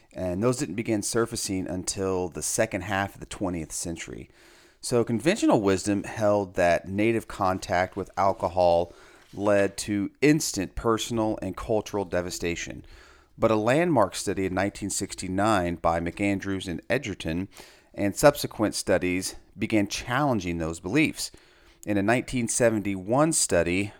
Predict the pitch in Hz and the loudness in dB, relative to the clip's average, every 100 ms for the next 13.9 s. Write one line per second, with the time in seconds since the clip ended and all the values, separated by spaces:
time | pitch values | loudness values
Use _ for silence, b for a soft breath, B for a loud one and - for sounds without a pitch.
0 | - - 87 - 104 104 - 92 90 95 | -6 2 2 2 0 -2 2 2 2 -2
1 | - 90 104 104 - 107 101 - 95 - | -8 -4 -2 -2 -2 -4 -2 2 2 2
2 | - 95 92 117 - b b b b b | -2 -2 -4 -8 -12 b b b b b
3 | - 85 85 90 120 170 110 101 110 - | -2 2 2 2 4 6 6 4 -2 -2
4 | 107 - 180 165 - 87 90 90 85 98 | -2 4 2 2 2 2 2 -2 -8 -6
5 | 98 120 147 107 101 - 78 - - 139 | -4 -2 -2 -2 -2 -2 -4 -2 0 2
6 | 156 - 110 92 90 - b b b b | 0 -2 -2 -2 -4 -10 b b b b
7 | - 110 120 110 95 92 101 123 127 113 | -6 -2 2 4 4 4 4 4 2 -2
8 | 85 98 98 95 - 98 85 101 123 131 | -4 -2 -2 -4 -6 -8 0 2 4 2
9 | 120 127 123 - 95 90 80 - - 123 | 0 -2 -4 -6 -4 -2 -4 -4 0 2
10 | 113 - - 98 90 117 123 104 82 78 | 2 0 -4 -2 0 2 2 0 -2 -2
11 | 71 85 - b b b b - 110 101 | -6 -8 -10 b b b b 0 2 2
12 | - 104 104 - - 95 92 90 87 87 | 2 2 2 0 -2 -2 0 -2 -2 -4
13 | - 117 113 104 87 - 80 76 - | -2 2 4 4 2 0 0 0 -6